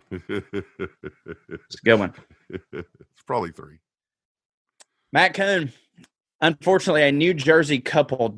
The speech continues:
Speaker 2: died
Speaker 1: Hmm.
Speaker 2: just hours apart after losing their son to covid nineteen, to which Donald Trump said, "Finally, a reboot of The Notebook I can get behind."
Speaker 1: <laughs> He's been,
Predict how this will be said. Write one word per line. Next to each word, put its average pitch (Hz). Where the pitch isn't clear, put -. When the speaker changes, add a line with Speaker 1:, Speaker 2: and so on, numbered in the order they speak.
Speaker 2:
died 131
Speaker 1:
Hmm. 87
Speaker 2:
just 131
hours 175
apart -
after 120
losing 135
their 127
son 131
to 107
covid 113
nineteen, 113
to -
which 107
Donald 123
Trump 135
said, 117
"Finally, 220
a 156
reboot 220
of 170
The 190
Notebook 202
I 202
can 165
get -
behind." 139
Speaker 1:
<laughs> -
He's 139
been, 147